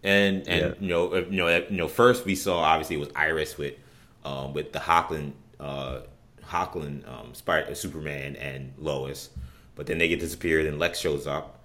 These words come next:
Speaker 1: to try to kill him. And we learn a little bit about what's Tom Welling's been doing all this time. So, he is married to Lois, but we learn he's giving up his powers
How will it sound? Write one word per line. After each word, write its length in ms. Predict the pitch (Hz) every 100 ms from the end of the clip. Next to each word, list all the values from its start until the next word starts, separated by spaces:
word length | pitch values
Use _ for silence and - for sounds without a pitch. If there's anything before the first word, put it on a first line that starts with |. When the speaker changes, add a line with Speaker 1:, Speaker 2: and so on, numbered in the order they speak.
| _
Speaker 1:
to 80 | -
try 200 | - 71
to 20 | 69
kill 160 | 76 67
him. 180 | 73
And 80 | 80
we 120 | 98
learn 320 | 120 139 165 143
a 60 |
little 200 | 101 101
bit 140 | 92 95
about 180 | 95
what's 280 | 92 101 - - - - - - - _ -
Tom 240 | 110 107
Welling's 220 | 107 107
been 100 | 107
doing 240 | 120 131 104
all 120 | 71
this 140 | -
time. 220 | - 65 - - _ _ _ _ _ -
So, 420 | 87 80 85 - - - - - _ -
he 220 | 82 87
is 140 | 107
married 320 | 107 107 113 117
to 260 | 120 127 - - - -
Lois, 540 | 98 90 85 - - - _ _ - -
but 100 | 95
we 100 | 117
learn 160 | 139 156
he's 160 | 135
giving 280 | 92 143 127
up 160 | 143 131
his 240 | 95 -
powers 720 | - 107 - - - - -